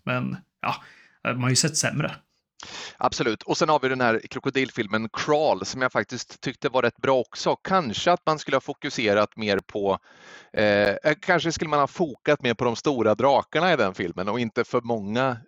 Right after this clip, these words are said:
Speaker 2: för många krokodiler.
Speaker 1: Man vill ha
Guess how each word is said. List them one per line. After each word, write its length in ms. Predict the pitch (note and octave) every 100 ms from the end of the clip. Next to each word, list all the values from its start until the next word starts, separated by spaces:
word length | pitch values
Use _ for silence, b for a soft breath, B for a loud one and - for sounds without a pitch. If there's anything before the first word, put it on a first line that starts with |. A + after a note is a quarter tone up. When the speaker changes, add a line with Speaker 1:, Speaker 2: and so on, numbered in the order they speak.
| _
Speaker 2:
för 120 | - D3
många 500 | C3+ G#2+ A2+ A#2 A2
krokodiler. 720 | B2+ - A#2+ A#2+ A2+ B2 - _ _ _ _ _ _ G#3 F#3+
Speaker 1:
Man 280 | G#3 G3 F#3+
vill 100 | G#3
ha 600 | - F3+ E3 D#3+ D#3+